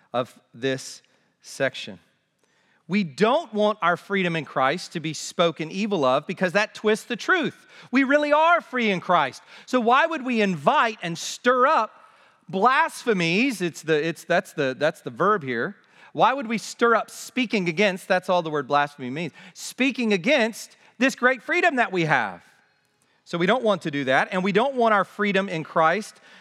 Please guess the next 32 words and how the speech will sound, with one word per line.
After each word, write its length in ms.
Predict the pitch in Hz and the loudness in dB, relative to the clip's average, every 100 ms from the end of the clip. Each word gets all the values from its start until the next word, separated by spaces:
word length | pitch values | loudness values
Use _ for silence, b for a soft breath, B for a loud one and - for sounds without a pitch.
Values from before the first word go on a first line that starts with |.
| B | B
to 100 | 233 | -2
become 360 | 208 208 226 220 | -2 2 0 0
the 160 | 226 214 | -6 -2
issue 480 | 208 196 - 208 226 - | -2 -2 -2 -2 -2 0
either. 460 | 247 294 262 196 | 2 2 2 -2
We 120 | 170 | 0
don't 140 | 208 240 | 0 2
want 220 | 233 208 B - | 0 0 B -4
this 280 | 196 311 - | 0 0 -2
to 100 | 226 | -4
become 280 | 226 226 | 0 2
our 140 | 233 233 | 2 2
pursuit. 640 | - 247 - 339 240 - - b b | -2 -6 -2 -2 -2 -4 -14 b b
We 80 | 240 | 0
wake 220 | 226 220 | 2 4
up 80 | 233 | 2
every 180 | 220 220 | 2 2
morning 220 | 220 233 | 2 4
and 40 | 240 | 4
go, 60 | |
"I'm 140 | 240 233 | 2 -2
free 240 | 262 254 | 0 0
in 80 | 269 | 2
Christ. 420 | 330 359 226 - B B | 2 2 0 -6 B B
What 260 | 196 262 294 | 0 2 2
shall 280 | - 302 294 | 2 2 4
I 100 | 302 | 2
do 220 | 285 349 | 2 -4
today 360 | 262 247 254 262 | 0 2 2 2
in 120 | 269 | 2
my 160 | 285 | 2
freedom?" 400 | 294 359 349 233 | 2 -2 0 -2